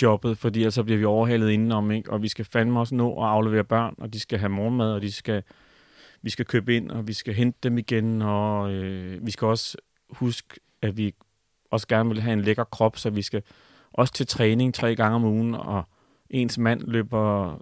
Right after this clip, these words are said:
træner til Ironman, ikke? Og, øh, det hele, det kører bare i sådan et,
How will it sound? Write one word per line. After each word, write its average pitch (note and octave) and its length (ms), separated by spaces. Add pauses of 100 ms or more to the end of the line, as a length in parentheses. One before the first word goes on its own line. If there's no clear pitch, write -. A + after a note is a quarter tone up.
(120)
træner A2 280
til - 180
Ironman, A2 600
ikke? A2 280
Og, G2+ 360
øh, F#2 220 (220)
det B2 80
hele, C3+ 240
det C3 120
kører C3+ 260
bare A#2 360
i G#2+ 240
sådan A#2+ 200
et, G#2+ 100